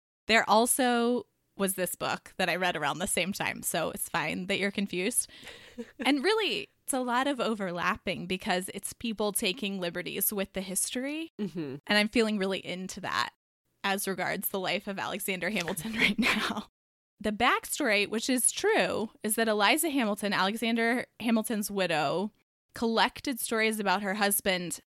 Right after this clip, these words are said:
Speaker 1: after his death that's the setting for these three novellas. And so each one of them is a separate story where Hamilton intersects somewhat,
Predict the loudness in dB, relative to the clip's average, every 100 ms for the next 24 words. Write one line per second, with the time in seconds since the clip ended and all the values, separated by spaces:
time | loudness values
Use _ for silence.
0 | _ 6 8 6 2 2 0 -2 0 0
1 | -2 -10 -20 -20 _ _ _ 2 4 4
2 | 0 -2 -2 -2 0 2 2 2 -2 -2
3 | -2 -2 -6 -6 -4 -2 -2 -2 0 -2
4 | -2 -2 -2 -2 -4 -12 -20 -4 -2 0
5 | -2 0 0 0 -2 2 2 2 0 -4
6 | -4 -6 -8 -6 -4 -2 -2 -2 -4 -6
7 | -4 -2 -2 0 -2 -6 _ _ -4 0
8 | 2 4 2 0 -2 0 0 0 -2 -2
9 | -4 -4 -6 -6 -8 -8 -4 0 2 4
10 | 4 2 -2